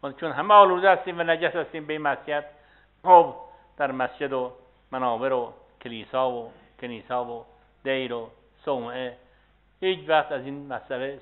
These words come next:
صحبت نمیشه، چون همه نجس، همه آلوده هستیم. اون صورت، اون صورت نبی یا ولی یا وصی تدریجاً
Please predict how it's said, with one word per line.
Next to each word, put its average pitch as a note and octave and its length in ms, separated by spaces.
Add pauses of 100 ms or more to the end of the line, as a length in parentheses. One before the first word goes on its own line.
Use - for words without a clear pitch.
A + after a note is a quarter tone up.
صحبت B2 300
نمیشه، A#2+ 440 (840)
چون B2 100
همه C#3 140
نجس، D3 320 (720)
همه D3 180
آلوده A#2+ 320
هستیم. - 320 (3000)
اون G#3+ 240
صورت، G3 500 (800)
اون D#3+ 140
صورت E3 280
نبی D#3+ 280
یا D#3 240
ولی B2+ 220
یا C3+ 220
وصی D3+ 340 (1800)
تدریجاً D#3 680